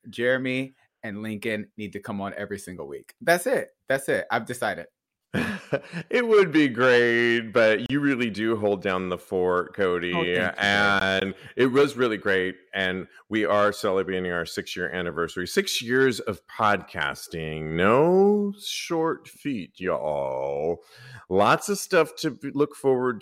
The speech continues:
Speaker 2: to on our six-year anniversary. One of them is going to be on this particular podcast as we will continue to unveil special guests. That's our motto on this platform, is to
Speaker 1: Mm-hmm.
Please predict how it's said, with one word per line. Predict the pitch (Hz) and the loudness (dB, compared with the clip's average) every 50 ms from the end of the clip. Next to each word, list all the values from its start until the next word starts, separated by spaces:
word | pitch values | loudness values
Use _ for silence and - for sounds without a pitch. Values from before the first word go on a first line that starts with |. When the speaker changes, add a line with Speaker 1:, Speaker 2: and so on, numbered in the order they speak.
| - - | -8 -4
Speaker 2:
to | 127 120 117 117 117 117 110 - | -2 0 2 2 4 2 2 2
on | - 90 92 92 95 92 95 95 85 | 2 0 0 0 2 2 2 0 0
our | 69 85 90 85 | -2 -4 -4 -6
six-year | - - - 113 104 - - - 104 104 107 98 73 | -8 -6 -6 -6 -6 -6 -8 -8 -2 0 0 2 2
anniversary. | 95 92 90 95 92 76 87 90 90 87 - - - 87 85 85 85 87 87 | 2 2 2 0 -2 0 0 0 0 -2 -4 -8 -8 -6 -4 -4 -2 -4 -4
One | 85 82 92 104 131 | -2 0 0 2 4
of | 190 208 170 | 2 2 2
them | - 110 95 87 87 87 87 90 92 | 2 2 2 2 0 0 -2 -2 -4
is | - 95 85 - | -4 -6 -6 -6
going | - 101 98 95 | -4 -4 -4 -4
to | 95 | -6
be | 80 92 95 92 | -6 -4 -2 0
on | 85 80 92 90 90 | 0 0 0 0 0
this | 98 101 - | -4 -4 -6
particular | - - 104 - - 110 - - 110 98 98 92 | -8 -10 -8 -8 -8 -8 -4 -2 0 0 0 -2
podcast | - 101 95 92 92 - - - 101 90 85 85 85 85 - - - - - - - | 0 0 2 2 2 0 -2 -6 -4 -2 -2 -2 -2 -4 -6 -12 -20 -20 -20 -6 -6
as | 95 87 - | -6 -6 -4
we | 85 95 95 95 92 92 | -6 -6 -4 -4 -4 -6
will | 92 87 90 98 98 95 92 92 92 - | -6 -4 -2 0 2 2 2 0 -2 -4
continue | _ - 101 98 - 117 110 110 113 110 110 101 | _ -10 -10 -8 -4 -4 -2 -2 0 -2 -2 -4
to | - - 107 98 95 | -4 -4 0 0 0
unveil | 95 92 85 95 95 95 95 95 95 95 92 | 0 0 0 0 2 4 4 4 4 4 2
special | - - - - 107 95 - - 101 87 | -2 -4 -6 -6 -4 -4 -4 -6 -8 -8
guests. | 80 76 - 92 92 85 76 71 - - | -8 -8 -4 -2 -2 0 0 -2 -6 -8
That's | 82 78 - 87 | -12 -10 -6 -4
our | 82 82 | -4 -4
motto | 80 85 82 82 87 87 85 85 85 82 | -2 -2 -2 -2 0 0 0 0 0 -2
on | 82 78 78 80 | -2 -4 -6 -6
this | 85 92 92 - - - - _ _ _ _ _ _ _ | -6 -8 -8 -8 -12 -18 -20 _ _ _ _ _ _ _
platform, | _ - 117 107 95 78 - - - 117 107 101 101 104 101 98 101 | _ 2 2 4 4 2 0 -4 -2 0 2 2 2 2 2 2 0
is | 101 101 101 95 85 - | 0 -2 -2 -4 -6 -10
to | - - 104 104 104 101 101 98 95 | -12 -8 -6 -4 -2 -2 -2 -2 -4
Speaker 1:
Mm-hmm. | - 110 117 | -6 -10 -10